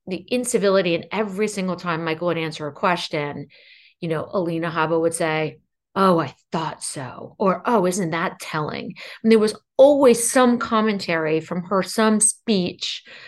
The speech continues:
about the testimony. I mean, that just doesn't,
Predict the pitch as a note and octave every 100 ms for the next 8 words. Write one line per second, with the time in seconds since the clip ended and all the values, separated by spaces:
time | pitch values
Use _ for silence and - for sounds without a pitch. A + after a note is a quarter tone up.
0 | - G3 G3 G3 G3 G#3 F#3 - A#3 A#3+
1 | C4 C4+ - - - - _ - C4 C4+
2 | C4+ B3+ B3 C4+ C#4 D4 - B3+ B3 A#3
3 | A#3 G3